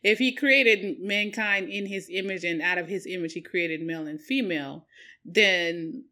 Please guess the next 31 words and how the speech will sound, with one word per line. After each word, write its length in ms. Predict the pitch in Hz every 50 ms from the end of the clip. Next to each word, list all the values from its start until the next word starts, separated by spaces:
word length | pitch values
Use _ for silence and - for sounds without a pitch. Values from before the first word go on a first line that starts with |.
| _ _
you 140 | 180 208 233
could 180 | 254 220 180
logically 640 | 170 165 165 160 185 240 269 294 285 - 180 180 170
come 260 | 170 - 196 180 180 175
to 160 | - 180 165
a 40 | 160
conclusion 520 | 165 165 156 156 - 175 170 165 165 165
that 180 | 160 151 151 -
God 220 | 170 156 151 147
is 160 | 147 151 - -
intersex. 680 | - 156 156 - - - - - 143 156 233 - - -
If 180 | - - 175 -
I 120 | 208 202 202
say, 340 | 202 - 214 190 180 180 - - - - - - - _ _
"I'm 160 | - 254 277
gonna 140 | 294 277 269
make 180 | 254 226 220
something 320 | - - 247 226 226 220 202
in 120 | 185 185
my 180 | 190 190 185 170
image," 600 | 147 180 175 170 151 135 113 - - - - - _ _ _ _ _ _ _ _ _ _ _ _ _ - -
and 160 | - 165 180
then 140 | 185 190 185
I 160 | 156 185 190
pop 340 | - - - 240 214 208 -
out 160 | 202 185 175
a 80 | 170 170
man 240 | 185 190 190 185
and 140 | 180 175 165
a 20 | 156
woman, 460 | 165 180 165 135 - - - -